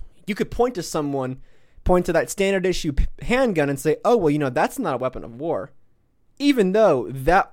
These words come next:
weapon has seen combat and it has seen action in, by the U S military. So the idea of, of a weapon of war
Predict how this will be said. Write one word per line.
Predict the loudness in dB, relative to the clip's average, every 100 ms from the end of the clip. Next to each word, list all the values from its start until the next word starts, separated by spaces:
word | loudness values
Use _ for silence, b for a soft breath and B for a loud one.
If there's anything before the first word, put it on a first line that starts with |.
| -6
weapon | 2 2 2 -2
has | -2 -2 -2
seen | -6 -4 -4
combat | -2 -2 -2 -2 -4 -2
and | -4
it |
has | -4 -6
seen | -6 -4 -4
action | -6 -8 -12 -12 -10 -12 -14 _ _ _ _ -10
in, | -6 -6 -6
by | -2 -2 -2
the | -4
U | -4
S | -4 -6
military. | -6 -6 -8 -10 -16 -20 _ _ _ _ _ _ _ 0
So | 2
the | 4
idea | 2 2 0
of, | 2
of | 0
a | 0
weapon | -2 -2 -2
of | -4
war | -4 -4 -4 -6